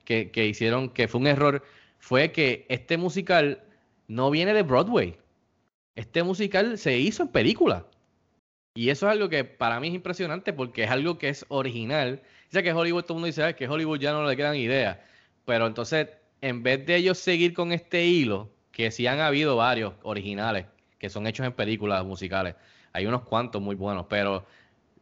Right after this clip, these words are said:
lo, por lo, por lo que vemos, estamos en el dos mil veintiuno y lo que han hecho es reciclar ideas que sacan de Broadway. Eh, so, e-, eso también es un aspecto interesante de que esto es bastante, o sea, original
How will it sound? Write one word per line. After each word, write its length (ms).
lo, 300
por 120
lo, 240
por 100
lo 100
que 160
vemos, 220
estamos 260
en 60
el 140
dos 100
mil 160
veintiuno 720
y 100
lo 160
que 120
han 200
hecho 240
es 140
reciclar 560
ideas 640
que 140
sacan 460
de 80
Broadway. 560
Eh, 560
so, 440
e-, 260
eso 120
también 300
es 80
un 60
aspecto 320
interesante 640
de 140
que 360
esto 260
es 80
bastante, 400
o 40
sea, 180
original 760